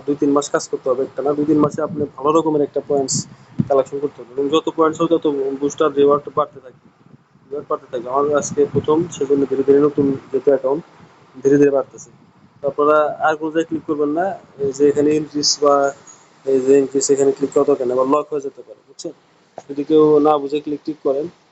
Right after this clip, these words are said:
তো দেখা যাবে যে অ্যাকাউন্ট তিন বছরের জন্য লক হয়ে যাবে। তিন বছরের মধ্যে আপনি অ্যাকাউন্ট উইথড্র করতে পারবেন না, কিছু করতে। তো আবার আজে বাজে চাপ টাপ না দিয়া just অ্যাকাউন্ট করবেন, অ্যালাউ ট্যালাউ যা চাই করবেন। আমি যদিও এখন অ্যাকাউন্ট করে দেখাতে পারতেছি না,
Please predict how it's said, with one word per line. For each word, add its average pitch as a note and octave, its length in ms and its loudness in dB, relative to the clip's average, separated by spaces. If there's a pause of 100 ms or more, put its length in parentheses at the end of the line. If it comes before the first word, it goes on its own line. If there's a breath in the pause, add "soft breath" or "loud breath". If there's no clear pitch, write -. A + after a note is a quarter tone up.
(140)
তো C3+ 60 -14
দেখা C#3 160 2
যাবে C#3+ 200 4
যে D3 100 4
অ্যাকাউন্ট D3 360 2
তিন E3 160 6
বছরের C#3+ 240 4
জন্য C#3+ 260 6
লক B2 120 -2
হয়ে A#2+ 100 -4
যাবে। F#2+ 200 -10 (440)
তিন D3+ 160 -2
বছরের D3 240 2
মধ্যে C#3+ 200 2
আপনি C#3 180 2
অ্যাকাউন্ট C3+ 340 4
উইথড্র C3 360 2
করতে C#3+ 240 2
পারবেন D3 140 2
না, E3 60 2
কিছু D3 200 0
করতে। B2+ 180 0
তো D3 220 4
আবার D3 360 0
আজে D3 160 -4
বাজে D3 180 -4
চাপ D3+ 260 -6
টাপ D3 180 -4
না D#3+ 120 -2
দিয়া C#3+ 200 -2 (520)
just D3 200 0
অ্যাকাউন্ট C#3+ 300 0
করবেন, D#3+ 240 2
অ্যালাউ D3 260 4
ট্যালাউ D3+ 300 0
যা C#3+ 200 4
চাই C#3+ 320 2
করবেন। D3 300 0
আমি C#3+ 220 4
যদিও D3 440 4
এখন C#3 160 2
অ্যাকাউন্ট C#3+ 340 2
করে D3 140 2
দেখাতে C#3 300 -4
পারতেছি C#3+ 340 -4
না, C#3+ 60 -10